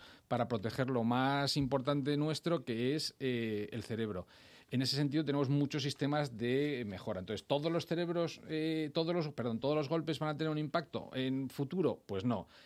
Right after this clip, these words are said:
¿Los impactos repetidos? Sí. Hay un subtipo, por así decir, una población que es mucho más sensible, que se sabe,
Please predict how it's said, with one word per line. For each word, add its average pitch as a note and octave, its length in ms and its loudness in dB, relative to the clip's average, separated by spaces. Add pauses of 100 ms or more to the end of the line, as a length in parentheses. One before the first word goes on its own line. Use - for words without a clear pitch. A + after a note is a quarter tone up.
(140)
¿Los A#2+ 180 -4
impactos D#3+ 340 0
repetidos? D#3+ 580 -2
Sí. - 360 -2
Hay C3 180 0
un D3+ 260 0
subtipo, C3 680 -2
por F#2+ 140 -6
así A#2 160 -4
decir, B2 200 -2
una A#2 160 0
población C3 500 0
que - 140 -4
es A#2 100 -2
mucho C3+ 340 2
más B2+ 120 0
sensible, C#3+ 480 -2
que G#2+ 100 -6
se G#2 120 -6
sabe, D#3 340 0